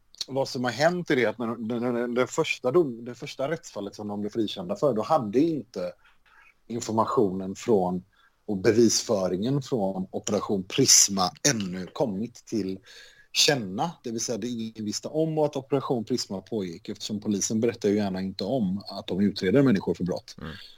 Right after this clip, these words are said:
Speaker 1: Eh, eh, och det gäller ju alla länder, inte bara Italien. Eh,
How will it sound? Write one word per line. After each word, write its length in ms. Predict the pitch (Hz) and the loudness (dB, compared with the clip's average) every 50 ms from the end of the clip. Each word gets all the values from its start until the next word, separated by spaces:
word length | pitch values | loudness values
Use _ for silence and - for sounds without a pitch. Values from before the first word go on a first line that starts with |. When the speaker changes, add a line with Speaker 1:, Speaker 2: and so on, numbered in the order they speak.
| - - - - | -20 -20 -14 -10
Speaker 1:
Eh, 760 | - - 85 85 85 85 - - - - - - - - 98 | -8 -6 -6 -6 -6 -8 -8 -10 -12 -16 -18 -8 -4 -2 -2
eh, 60 | 92 | 2
och 120 | 90 101 95 | 4 6 8
det 100 | 104 104 | 8 10
gäller 260 | 104 104 95 92 92 | 10 10 8 8 8
ju 100 | 92 92 | 8 8
alla 180 | 95 92 92 | 8 8 6
länder, 300 | 110 110 90 80 - - - _ _ _ _ - - - - | 6 4 2 0 -6 -14 -20 _ _ _ _ -20 -20 -18 -16
inte 160 | - 87 - | -14 -12 -10
bara 200 | 82 92 92 87 87 | -8 -6 -6 -6 -6
Italien. 420 | 82 - - 82 82 95 107 107 | -6 -6 -4 -4 -2 -2 -2 -2
Eh, 640 | 101 - _ _ - - 113 101 98 98 95 92 90 | -4 -6 _ _ -10 -8 -6 -6 -4 -4 -6 -6 -8